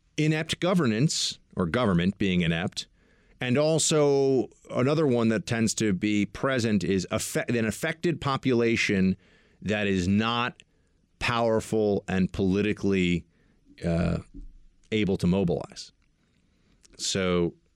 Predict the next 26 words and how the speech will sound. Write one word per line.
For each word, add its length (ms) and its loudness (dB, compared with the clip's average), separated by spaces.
diseases, 640 0
particularly 460 -2
diseases 480 0
like 500 -2
cholera, 380 2
which 180 0
is 100 0
just 180 -2
a, 160 0
a, 60 0
bac-, 340 -6
a, 180 0
a 140 0
bacteria 680 0
that 120 0
is, 220 0
it 80 0
is 100 0
waterborne, 800 2
and 180 2
once 260 2
it 100 0
gets 280 -4
into 240 0
people's 340 -2
systems, 560 -2